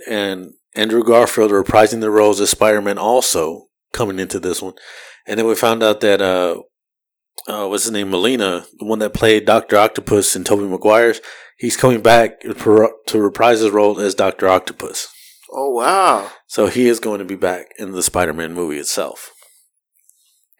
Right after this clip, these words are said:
Speaker 1: So I was like, I was very happy on that one right there, too.
Speaker 2: Yeah, if it's gonna be like that, then I can't wait to watch it myself.
Speaker 1: So this one is gonna be interesting. It's bringing in the Spider-Verse, so hopefully everything goes out really well with this one. Uh, like I said, Tom Holland, I think is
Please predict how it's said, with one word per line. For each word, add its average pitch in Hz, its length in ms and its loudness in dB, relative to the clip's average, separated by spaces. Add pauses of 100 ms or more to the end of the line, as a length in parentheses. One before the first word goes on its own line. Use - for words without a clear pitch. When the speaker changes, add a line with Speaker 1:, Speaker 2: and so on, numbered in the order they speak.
Speaker 1:
So 92 180 -4
I 90 40 -4
was 95 160 -8
like, 87 140 -8
I 101 60 2
was 104 160 2
very 98 500 0
happy 92 280 -6
on 85 140 -6
that 85 140 -12
one 80 100 -20
right 80 140 -18
there, - 120 -16
too. - 260 -18 (320)
Speaker 2:
Yeah, 117 300 -10
if 110 80 -12
it's 123 160 -8
gonna 156 140 -10
be 165 120 -6
like 160 180 -4
that, 170 260 -4
then 117 340 -10
I 113 100 -14
can't 123 260 -12
wait 123 140 -10
to - 120 -14
watch 120 200 -8
it 131 60 -18
myself. 127 680 -8 (160)
Speaker 1:
So 98 180 -2
this 120 260 2
one 147 140 -2
is 131 140 -6
gonna 123 180 -4
be 101 140 -8
interesting. 117 640 -4
It's 104 140 -4
bringing 117 260 2
in 113 120 0
the 104 60 -2
Spider-Verse, 117 680 4
so 87 140 0
hopefully 113 420 0
everything 104 300 -2
goes 95 180 -6
out 87 140 2
really 90 240 0
well 92 200 4
with 95 140 -2
this - 220 -4
one. 127 220 -6 (760)
Uh, 101 280 4
like 101 140 0
I - 20 -12
said, 98 320 -2
Tom 131 220 2
Holland, 139 420 2
I 113 180 4
think 120 300 -2
is - 340 -4